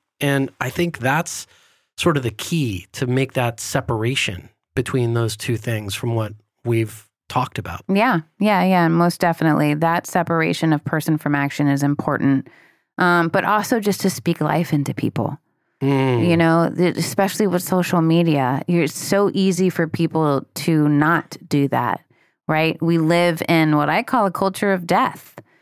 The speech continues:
Speaker 2: You know, we're surrounded by just, you know, death in a sense, and how we're so accepting of it that it's, it, that's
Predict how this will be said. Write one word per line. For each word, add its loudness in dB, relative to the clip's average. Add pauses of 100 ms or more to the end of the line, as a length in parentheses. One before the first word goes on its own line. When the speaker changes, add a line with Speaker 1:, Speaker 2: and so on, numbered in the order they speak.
(320)
Speaker 2:
You 4
know, 4
we're 2
surrounded 0
by 2
just, -2 (120)
you 2
know, 2 (160)
death 0
in 2
a 0
sense, -2
and 0
how 2
we're 0
so 0
accepting -2
of -2
it -2 (500)
that 0
it's, -4 (180)
it, -2 (640)
that's -4